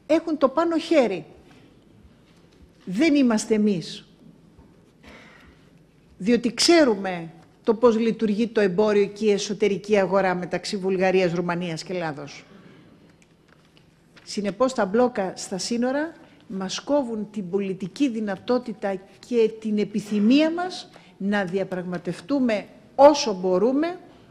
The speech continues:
τους σωστούς όρους λειτουργίας της εσωτερικής αγοράς και της εξασφάλισης του εισοδήματος των αγροτών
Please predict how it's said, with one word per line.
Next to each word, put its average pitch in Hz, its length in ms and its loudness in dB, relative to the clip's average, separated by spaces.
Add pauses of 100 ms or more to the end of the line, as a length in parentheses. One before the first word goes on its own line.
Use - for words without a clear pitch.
(140)
τους 208 140 -4
σωστούς - 640 -8 (220)
όρους 233 640 4 (520)
λειτουργίας 196 800 -4
της 180 200 -12
εσωτερικής 170 760 -8
αγοράς 190 760 -8 (520)
και 233 200 -2
της 220 300 -8
εξασφάλισης 202 1200 -4 (100)
του 196 100 -8
εισοδήματος 254 600 -8
των 208 160 -12
αγροτών 185 520 -6